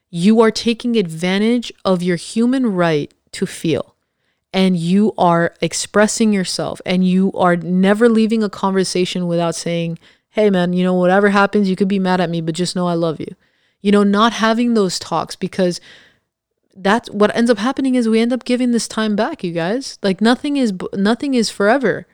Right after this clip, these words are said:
Nothing. Not even you. So with that mindset, imagine how nice you're gonna start being. Imagine how loving you're gonna start being. Imagine how less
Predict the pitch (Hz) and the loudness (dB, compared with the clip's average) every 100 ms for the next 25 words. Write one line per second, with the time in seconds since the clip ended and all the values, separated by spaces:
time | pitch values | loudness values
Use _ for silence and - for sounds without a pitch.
0 | _ - 233 - 247 151 - _ _ - | _ -6 -4 0 -2 -2 -12 _ _ -2
1 | 196 247 254 233 226 311 165 - _ _ | 2 2 4 4 4 4 2 -4 _ _
2 | _ _ _ - 226 214 - 220 285 254 | _ _ _ 4 6 6 2 0 0 2
3 | 220 190 - 180 220 - - 208 214 240 | 2 0 0 0 0 -4 0 2 2 2
4 | 277 226 254 226 202 247 - 214 190 170 | -2 0 2 2 2 0 -2 -2 -2 -2
5 | 165 156 160 156 175 190 214 254 220 220 | -4 -4 -6 -4 -2 0 0 -2 0 0
6 | 180 175 214 254 226 190 170 160 - - | 0 0 0 0 -2 -4 -6 -6 -8 -8
7 | - 160 160 - - - 190 196 233 262 | -8 -8 -8 -10 -20 -8 0 2 2 0
8 | 233 233 226 226 - - 180 185 208 | 0 2 2 0 -14 -4 0 4 2